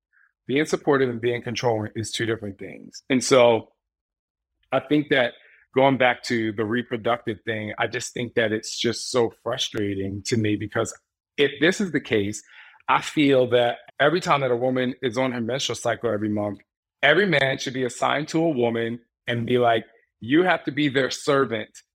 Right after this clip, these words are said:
for the time that they're on their menstrual cycle." They should be able to stay home, get paid for staying home. It doesn't come out of their sick days. And it doesn't matter if you know this woman or not.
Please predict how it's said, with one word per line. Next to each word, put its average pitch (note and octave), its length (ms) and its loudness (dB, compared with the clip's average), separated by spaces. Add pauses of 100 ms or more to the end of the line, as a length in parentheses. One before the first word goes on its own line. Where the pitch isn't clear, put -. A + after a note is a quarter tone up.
(160)
for C#3+ 100 2
the C#3 100 4
time C3+ 280 2
that A#2+ 120 -2
they're B2+ 140 4
on A#2+ 80 2
their A#2+ 100 -2
menstrual A2 300 -8
cycle." - 440 -10 (1300)
They C#3+ 160 4
should D#3+ 160 0
be E3+ 60 6
able C3+ 120 4
to C3 60 0
stay D#3+ 280 2
home, D#3 480 0 (380)
get C3 180 0
paid D#3+ 600 2
for D3 100 2
staying D#3 380 2
home. C#3 320 0
It B2+ 140 -8
doesn't C#3+ 260 -2
come D#3 160 -2
out D3 120 0
of D3 80 -6
their D#3 100 0
sick D3 280 -10
days. C3 300 -2
And D3 100 -4
it D3+ 80 -4
doesn't D#3 260 0
matter D#3 240 2
if D3 120 -2
you C#3+ 100 -2
know D3 140 0
this C#3 160 -4
woman C#3+ 260 -2
or C#3 60 -2
not. D#3 280 -2